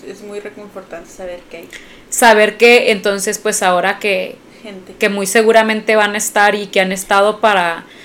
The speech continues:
Speaker 2: para todos los procesos que hemos llevado, ¿sabes? Entonces, pues nada, agradecerles
Speaker 1: Muchas gracias, santo
Speaker 2: por
Speaker 1: cielo.
Speaker 2: escucharnos.
Speaker 1: <laughs> Estoy viendo
Speaker 2: Y
Speaker 1: la hora. Dios mío,
Speaker 2: Güey,
Speaker 1: pero
Speaker 2: ya
Speaker 1: bueno.
Speaker 2: sé, súper mal. Bueno,
Speaker 1: Pero
Speaker 2: ya se
Speaker 1: bueno.
Speaker 2: me va a apagar la laptop.
Speaker 1: Dale, pues.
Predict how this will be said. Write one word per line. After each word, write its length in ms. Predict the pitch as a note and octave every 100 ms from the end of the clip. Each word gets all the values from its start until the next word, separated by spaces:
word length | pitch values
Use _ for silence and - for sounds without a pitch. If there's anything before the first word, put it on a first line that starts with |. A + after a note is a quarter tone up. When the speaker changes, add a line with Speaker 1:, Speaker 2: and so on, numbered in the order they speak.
| - -
Speaker 2:
para 280 | F#3+ F#3
todos 200 | - F#3+
los 160 | G#3 A3
procesos 460 | - F3+ F3+ F#3+ F#3+
que 100 | G#3
hemos 200 | G#3 G#3
llevado, 320 | F#3+ E3+ F#3+
¿sabes? 400 | F#3+ G#3 G#3+ - - - - - - - -
Entonces, 680 | F3+ F3 F3 - G3+ G#3 - -
pues 100 | G3
nada, 220 | G#3 F#3 - - - - -
agradecerles 1000 | G#3+ G#3+ G3 F#3+ C4 D#4 G#4+ - - G#3
Speaker 1:
Muchas 300 | G#3 A#3+ A#3
gracias, 420 | A3+ A#3 - D4+
santo 320 | - C4+ C4
Speaker 2:
por 120 | A#3+ G#3+
Speaker 1:
cielo. 180 | G#3+ -
Speaker 2:
escucharnos. 480 | - G#3+ G#3+ C#4
Speaker 1:
<laughs> 280 | F#4 F#4 A#4
Estoy 200 | - D#4
viendo 360 | C#4+ C4+ D4+ D#4
Speaker 2:
Y 40 | C#4+
Speaker 1:
la 180 | B3+
hora. 280 | C#4 D4 - - F4 F4+ F#4+ F#4+ F#4 F4 C#4+
Dios 300 | - B3+ B3
mío, 220 | A#3+ C4
Speaker 2:
Güey, 100 | E4+ G#4+ A4+
Speaker 1:
pero 120 | C5+
Speaker 2:
ya 160 | C5 -
Speaker 1:
bueno. 560 | D5 G#4+ E5 - F#4 C#4+
Speaker 2:
sé, 60 |
súper 220 | - C4 B3
mal. 220 | C4 B3+
Bueno, 200 | A#3+ A3 F#3+
Speaker 1:
Pero 180 | A3+
Speaker 2:
ya 120 | A3 A3
se 100 | B3
Speaker 1:
bueno. 20 |
Speaker 2:
me 60 |
va 60 | B3+
a 40 |
apagar 240 | A#3 B3 B3+
la 140 | B3+
laptop. 340 | A#3+ A3 - -
Speaker 1:
Dale, 240 | C4 C#4
pues. 340 | A#3+ D4 -